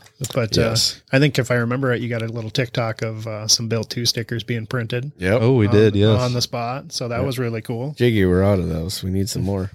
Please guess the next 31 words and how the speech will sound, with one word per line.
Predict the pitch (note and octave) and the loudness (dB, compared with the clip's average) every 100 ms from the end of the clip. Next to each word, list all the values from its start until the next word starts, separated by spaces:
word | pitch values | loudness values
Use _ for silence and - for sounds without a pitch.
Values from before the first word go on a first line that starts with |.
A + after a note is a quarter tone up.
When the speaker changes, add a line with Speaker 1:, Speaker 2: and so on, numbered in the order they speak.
| - | -2
Speaker 3:
Yeah. | G#2+ G#2 F#2 _ _ _ _ _ _ _ _ _ - | 2 4 2 _ _ _ _ _ _ _ _ _ -6
Speaker 1:
Jiggy, | B2+ A2 | -4 -4
we'll | G#2 | -6
be | G2+ | -8
calling | G#2 A2 G#2 | -8 -8 -8
you | G#2 | -10
soon. | G#2 G#2 A2 - - - - - | -10 -12 -18 -16 -16 -16 -20 -2
Speaker 2:
Todd, | C#3 D3+ | 2 4
have | C#3 | 4
you | D#3+ | 2
listened | D#3+ D#3 - D#3+ | 4 2 2 2
to | |
all | D#3+ E3 | 4 4
these? | F3 F3+ - - _ - | 2 0 -6 -14 _ -4
Speaker 1:
I | B2 | 2
have. | B2+ C3 A2+ - _ | 4 2 0 -12 _
Yeah. | A#2+ A2+ G#2+ _ C3 | -12 -10 -12 _ -14
No, | A2 G2+ G2+ _ | -12 -12 -16 _
I, | B2+ A#2+ | -10 -6
uh, | A2+ A2 G#2+ _ - - - - | -6 -6 -12 _ -20 -20 -20 -10
before, | C#3+ A#2+ D#3 C3+ - | -4 2 4 2 0
before | D#3 C3+ D3 | 0 2 2
helping | C3 C3 C3 | 2 0 0
you | B2 | 0
guys | A#2 A2+ | -2 -2
out, | A#2+ A2+ | -2 0
I | A2 | -2
was | A2 G#2+ C#3 - | 0 -2 -2 -6
into | C#3 A#2+ A2+ | -2 0 0
'em | A2 | -2
all | A2 A2 | -4 -6